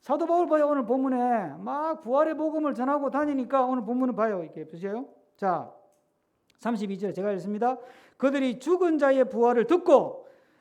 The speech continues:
어떤 사람은 조롱도 하고 어떤 사람은 이 일에 대하여 내 말을 다시 듣겠다." 막 놀리고 비웃고 조롱하고, 어떤 사람은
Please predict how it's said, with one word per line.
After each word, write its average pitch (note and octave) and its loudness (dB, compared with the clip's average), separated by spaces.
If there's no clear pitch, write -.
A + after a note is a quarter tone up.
어떤 A3+ 0
사람은 B3+ 2
조롱도 E4 2
하고 D4+ 2
어떤 C#4 0
사람은 B3+ 0
이 B3+ -4
일에 A#3+ -6
대하여 A3+ -2
내 D#3+ -4
말을 A#3 -2
다시 B3+ -8
듣겠다." E3 -4
막 D#4+ -8
놀리고 B3 -8
비웃고 A#3+ -12
조롱하고, A#3+ -8
어떤 G3 -12
사람은 G3+ -10